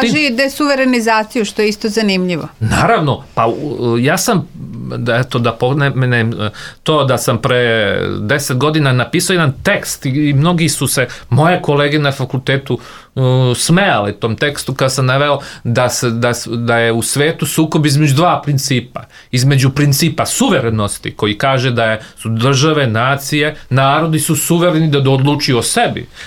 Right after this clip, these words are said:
Speaker 2: da je, e, princip suverenosti ne po-, po-, podrazumeva da iznad, e, suvereniteta ne postoji nikakav nadnacionalni,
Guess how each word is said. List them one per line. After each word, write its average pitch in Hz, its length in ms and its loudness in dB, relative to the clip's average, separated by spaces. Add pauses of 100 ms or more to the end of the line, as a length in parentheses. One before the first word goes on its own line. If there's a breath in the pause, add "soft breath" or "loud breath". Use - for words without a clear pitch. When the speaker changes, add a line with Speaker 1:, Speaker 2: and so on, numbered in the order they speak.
Speaker 2:
da 123 160 2
je, 98 120 0
e, 110 460 0 (360 loud breath)
princip 143 420 0
suverenosti 147 720 0
ne 135 200 0 (200)
po-, - 160 -4
po-, - 140 -6
podrazumeva 139 760 2
da 131 120 2
iznad, 135 400 2 (300 loud breath)
e, - 60 -2 (260)
suvereniteta 143 720 2
ne 147 100 0
postoji 175 360 0
nikakav 208 460 0
nadnacionalni, 165 1120 2